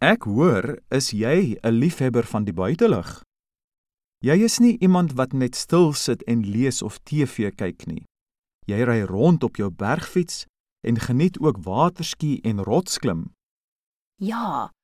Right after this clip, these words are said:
Speaker 2: avontuur is in my bloed. Ek was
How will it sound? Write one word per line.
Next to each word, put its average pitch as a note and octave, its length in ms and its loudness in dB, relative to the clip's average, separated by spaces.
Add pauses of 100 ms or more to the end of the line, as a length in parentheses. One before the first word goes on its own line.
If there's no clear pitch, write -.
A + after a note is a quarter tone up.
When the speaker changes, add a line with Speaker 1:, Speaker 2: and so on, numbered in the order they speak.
(260)
Speaker 2:
avontuur C#4+ 760 2
is - 260 -4
in C4 300 4
my G#3+ 220 2
bloed. E3+ 560 -8 (540)
Ek A#4+ 180 0
was A#4+ 160 0